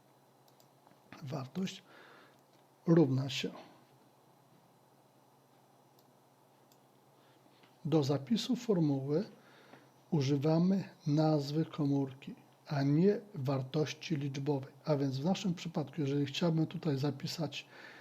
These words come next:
dodawanie, to robimy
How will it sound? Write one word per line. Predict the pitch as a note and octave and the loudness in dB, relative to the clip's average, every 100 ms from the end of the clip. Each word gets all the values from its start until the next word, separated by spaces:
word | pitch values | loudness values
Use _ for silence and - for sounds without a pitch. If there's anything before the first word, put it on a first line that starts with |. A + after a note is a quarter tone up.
| - - - - | -20 -20 -20 -6
dodawanie, | C#3+ C3+ E3 F3+ E3 C#3+ C3 C#3+ D3 F#3+ - - _ _ _ _ _ _ _ _ _ _ - - | -2 2 2 2 0 0 -2 -2 -2 -4 -6 -16 _ _ _ _ _ _ _ _ _ _ -20 -4
to | D3 | 0
robimy | C#3+ D3 D#3 C#3 C#3 | 0 0 -2 -2 -4